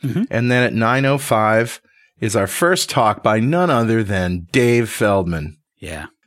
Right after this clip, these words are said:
Speaker 2: Now, Dave Feldman, his talk is called A New Fleet of Boats,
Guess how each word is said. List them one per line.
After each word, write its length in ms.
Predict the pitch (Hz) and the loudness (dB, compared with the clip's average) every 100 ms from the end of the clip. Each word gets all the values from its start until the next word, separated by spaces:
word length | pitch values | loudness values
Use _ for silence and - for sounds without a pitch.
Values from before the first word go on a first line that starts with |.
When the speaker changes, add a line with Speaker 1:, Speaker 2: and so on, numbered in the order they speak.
| - | -4
Speaker 2:
Now, 160 | 113 | -4
Dave 300 | 110 160 190 | 0 0 0
Feldman, 580 | - 160 135 104 101 104 | 0 2 2 0 -2 -2
his 340 | 110 123 - | 0 -2 -2
talk 360 | - - 123 117 | -6 -2 -2 -2
is 100 | 110 | -6
called 300 | - 107 104 | -2 0 0
A 40 | 104 | 0
New 300 | 110 143 175 | 0 0 -2
Fleet 320 | - 170 156 | -2 0 0
of 200 | 123 95 | 0 0
Boats, 520 | 123 104 - - - | 2 2 -2 -6 -6